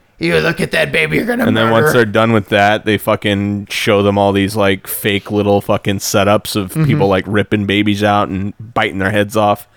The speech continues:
Speaker 2: Ozzy Osbourne style and shit.
Speaker 1: <laughs> Yeah. So Ozzy comes in and fucking bites the head off of a fucking baby. <laughs> "This is what you're doing to your child."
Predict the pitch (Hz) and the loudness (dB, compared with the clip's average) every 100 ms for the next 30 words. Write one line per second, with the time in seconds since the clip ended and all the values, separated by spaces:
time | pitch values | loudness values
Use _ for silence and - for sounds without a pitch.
0 | _ _ - 101 101 98 101 110 107 104 | _ _ -4 -2 2 2 2 0 0 0
1 | 110 104 104 104 - 110 - - - - | 0 0 0 -2 0 0 0 -4 -20 -4
2 | 180 196 175 226 302 - 269 - - 196 | 0 0 -2 -2 -2 -2 -2 -2 -4 -4
3 | 320 - 175 165 147 165 - 160 151 160 | -2 -2 0 0 2 0 0 -2 0 2
4 | 170 - 233 - 220 - 214 156 156 156 | 2 0 -4 -4 -4 0 0 0 0 -2
5 | 160 - 156 127 208 139 165 143 139 151 | -2 0 0 2 0 0 -2 -4 -2 -4
6 | 147 135 143 143 143 156 - _ - - | -4 -4 -4 -4 -4 -4 -8 _ -16 -6
7 | 160 - 160 - 156 - - - 202 170 | -4 -2 -6 -4 -8 -8 -20 -20 -16 -10
8 | - 147 151 151 147 143 147 139 143 139 | -4 -2 0 0 -2 -2 -2 -2 -2 -4
9 | 139 127 127 127 127 | -4 -6 -8 -8 -10